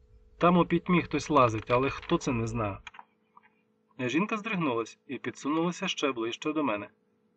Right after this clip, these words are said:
«Знаєш, тобі, мабуть, краще піти», порадив я. «Розумію це», сказала вона, «але мені страшно виходити звідси. Якщо буду тут, ти ж захистиш мене, правда?» Я непевно хитнув головою.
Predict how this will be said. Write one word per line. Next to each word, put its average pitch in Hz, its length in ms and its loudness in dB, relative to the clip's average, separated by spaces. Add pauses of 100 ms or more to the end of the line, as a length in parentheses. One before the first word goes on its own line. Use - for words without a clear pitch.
(540)
«Знаєш, 143 540 -2
тобі, 139 200 -2
мабуть, 160 260 0
краще 151 400 -4
піти», 135 400 -2 (360)
порадив 104 360 0
я. 104 160 -8 (720)
«Розумію 160 500 -2
це», 123 260 -8 (120)
сказала 113 440 0
вона, 107 280 -4 (180)
«але 120 240 -2
мені 175 220 0
страшно 180 420 -2
виходити 123 540 -2
звідси. 123 420 -6
Якщо 110 360 -4
буду 160 260 -2
тут, 180 280 -4 (520)
ти 117 120 -2
ж 110 80 -4
захистиш - 560 -6
мене, 127 180 -2
правда?» 143 400 -2 (1040)
Я 131 200 2
непевно 160 380 4
хитнув 113 400 -2
головою. 120 440 -2